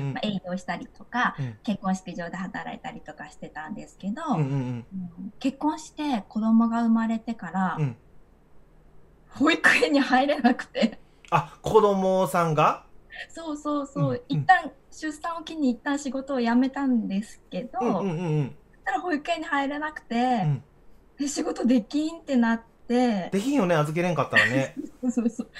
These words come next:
Speaker 1: うん。
Speaker 2: 保育園入れんから仕事できん。仕事ないから保育園入れんみたいな。
Speaker 1: うんうんうん。
Speaker 2: え？とかなって。
Speaker 1: うんうん。
Speaker 2: え、これやばいと思って、どうするって考えて、
Speaker 1: うん。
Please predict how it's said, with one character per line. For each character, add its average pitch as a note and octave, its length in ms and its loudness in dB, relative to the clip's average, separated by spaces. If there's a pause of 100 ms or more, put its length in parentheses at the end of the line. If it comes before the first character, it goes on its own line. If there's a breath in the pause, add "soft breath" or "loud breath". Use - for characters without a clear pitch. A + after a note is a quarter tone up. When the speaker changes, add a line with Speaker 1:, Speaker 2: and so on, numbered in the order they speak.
(180 loud breath)
Speaker 1:
う - 20 0
ん。 B2+ 40 -4
Speaker 2:
保 D#4+ 80 0
育 D#4 160 -2
園 D4 100 2
入 C4 200 4
れ B3+ 140 4
ん A#3+ 100 4
か - 300 -6
ら G#3 120 0
仕 G#3+ 120 -6
事 G3+ 240 -4
で F#3+ 140 -2
き G3 200 -2
ん。 E3+ 200 -4
仕 - 160 -4
事 C4+ 180 4
な B3+ 140 8
い B3 60 4
か G#3 100 2
ら G3+ 60 2
保 A3 100 4
育 G3+ 160 -4
園 F3+ 100 0
入 E3+ 240 0
れ D#3+ 140 -2
ん - 60 -6
み - 100 -12
た - 160 -8
い D#3 40 4
な。 D3 120 4
Speaker 1:
う - 20 2
ん C#3 40 0
う - 40 0
ん C3 40 0
う - 20 4
ん。 D4 40 4
Speaker 2:
え？ - 40 2
と - 240 -12
か A#3 140 4
な G3+ 160 6
っ - 20 0
て。 - 420 -2 (120)
Speaker 1:
う F3+ 40 0
ん F#3 140 2
う D#3 60 6
ん。 A#2+ 120 0 (720 loud breath)
Speaker 2:
え、 C4 120 0
こ C4 140 -6
れ A#3 100 0
や A3 140 0
ば A3+ 280 0
い A#3+ 80 0
と A3+ 140 -10
思 G3+ 220 0
っ - 20 -6
て、 A3+ 340 -2
ど A#3 160 4
う C#4+ 80 2
す D#4 160 -4
る D4 60 2 (140)
っ - 20 -14 (100)
て D4 120 -12
考 D4 160 -8 (300)
え C4+ 100 -4
て、 C4+ 520 -2
Speaker 1:
う D3+ 40 2
ん。 C#3+ 120 -2